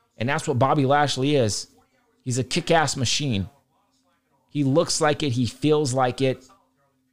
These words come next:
And it was an excellent, you know, match towards the end of the, towards the end of this. So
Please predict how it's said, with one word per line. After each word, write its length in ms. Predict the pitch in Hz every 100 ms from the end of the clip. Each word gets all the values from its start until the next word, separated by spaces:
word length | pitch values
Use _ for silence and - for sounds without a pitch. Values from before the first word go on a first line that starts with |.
| _ 113
And 100 | 143
it 80 |
was 160 | 220 190
an 80 | 120
excellent, 680 | 170 190 - 180 170 -
you 60 | 160
know, 160 | 165 143
match 360 | 151 185 -
towards 260 | - 165 127
the 80 | 147
end 100 | 151
of 60 |
the, 120 | 117 - _ _
towards 240 | - 147 127
the 80 |
end 100 | 170
of 60 | 151
this. 180 | 104 98
So 280 | 113 107